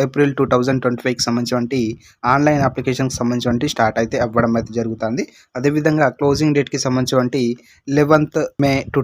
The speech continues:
థౌజండ్ ట్వంటీ ఫైవ్కి సంబంధించినటువంటి so లాస్ట్ డేట్ అనేసి అయితే చెప్పుకోవచ్చు ఫ్రెండ్స్. So ఈ విధంగా వచ్చేసి మనకి క్లోజింగ్ డేట్‌కి సంబంధించినటువంటి ఇక్కడైతే చూసుకోవచ్చు. నెక్స్ట్ మనకి పోస్టులకు సంబంధించినటువంటి ఇక్కడైతే చూసుకోవచ్చు. So పోస్టులకు సంబంధించినటువంటి అసిస్టెంట్ లోకో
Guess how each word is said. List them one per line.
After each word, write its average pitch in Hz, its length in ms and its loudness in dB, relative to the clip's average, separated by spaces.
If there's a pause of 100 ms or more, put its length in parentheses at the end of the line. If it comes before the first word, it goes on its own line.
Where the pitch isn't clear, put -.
థౌజండ్ 131 340 0
ట్వంటీ 120 220 -2
ఫైవ్కి 127 240 -4
సంబంధించినటువంటి 123 560 0 (200)
so 120 80 0 (140)
లాస్ట్ 120 240 2
డేట్ 123 180 -2
అనేసి 120 240 -2
అయితే 151 240 -6
చెప్పుకోవచ్చు 110 520 -6
ఫ్రెండ్స్. 107 220 -8 (300)
So 143 60 -4 (180)
ఈ - 20 4 (100)
విధంగా 165 260 2
వచ్చేసి 143 320 0
మనకి 139 220 0 (120)
క్లోజింగ్ 139 380 2
డేట్‌కి 131 280 -4
సంబంధించినటువంటి 127 480 -2 (120)
ఇక్కడైతే 113 340 -6 (120)
చూసుకోవచ్చు. 110 600 -6 (240)
నెక్స్ట్ - 260 -10
మనకి 190 280 -2 (180)
పోస్టులకు 160 360 -4
సంబంధించినటువంటి 160 540 -4
ఇక్కడైతే 135 380 -8
చూసుకోవచ్చు. 151 460 -8 (120)
So - 60 -6 (120)
పోస్టులకు 175 380 -6
సంబంధించినటువంటి 156 560 -8 (260)
అసిస్టెంట్ 165 440 -6
లోకో 147 180 -4